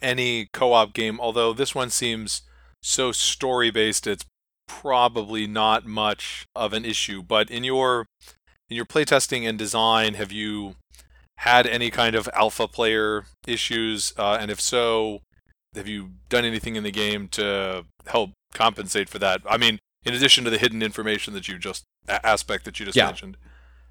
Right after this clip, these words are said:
Speaker 2: So i-, in term of, um, to exactly re-, uh, take the, the, the answer that you just gave, it's exactly this, when you're the only one to take the decision based on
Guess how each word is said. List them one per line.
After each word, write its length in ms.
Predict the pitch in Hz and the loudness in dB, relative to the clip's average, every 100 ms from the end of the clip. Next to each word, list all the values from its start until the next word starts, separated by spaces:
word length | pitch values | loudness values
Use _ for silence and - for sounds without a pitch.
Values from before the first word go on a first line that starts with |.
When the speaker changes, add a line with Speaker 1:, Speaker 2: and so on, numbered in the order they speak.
| - _ _ _ _ - - | -20 _ _ _ _ -20 2
Speaker 2:
So 240 | 170 165 | 8 8
i-, 160 | 165 - | 6 4
in 200 | 156 151 | 4 4
term 240 | 170 170 | 2 2
of, 140 | 139 117 | 2 4
um, 800 | 113 107 101 98 92 95 90 - - - _ - | 6 6 6 2 -2 -6 -10 -14 -20 -20 _ -6
to 320 | - 117 107 104 | -2 2 2 2
exactly 560 | 107 110 127 123 123 | 0 2 2 4 0
re-, 300 | 110 101 101 | 2 0 0
uh, 20 | |
take 400 | 101 - 113 107 | -2 0 0 0
the, 120 | 104 98 | -4 -2
the, 160 | 95 | -4
the 120 | 90 | 0
answer 320 | 101 104 107 104 | 0 0 0 0
that 220 | 110 - | 0 0
you 60 | |
just 240 | 117 135 113 | 2 2 4
gave, 240 | 139 139 | 6 6
it's 300 | 113 120 117 | 4 2 0
exactly 380 | 113 107 92 101 | -2 -2 -2 -2
this, 280 | 113 107 - _ _ 110 | 0 0 -2 _ _ 0
when 140 | 117 120 | 4 4
you're 180 | 117 110 | 4 2
the 120 | 107 | 2
only 140 | 110 107 | 4 2
one 80 | 110 | 0
to 120 | - | -2
take 200 | 117 107 | 0 0
the 80 | 101 | 0
decision 520 | 90 - 113 101 104 101 - _ 95 104 | -2 0 0 0 0 -2 -6 _ -2 2
based 260 | 101 101 - | 2 0 -6
on 380 | - 98 98 95 | -2 0 0 -4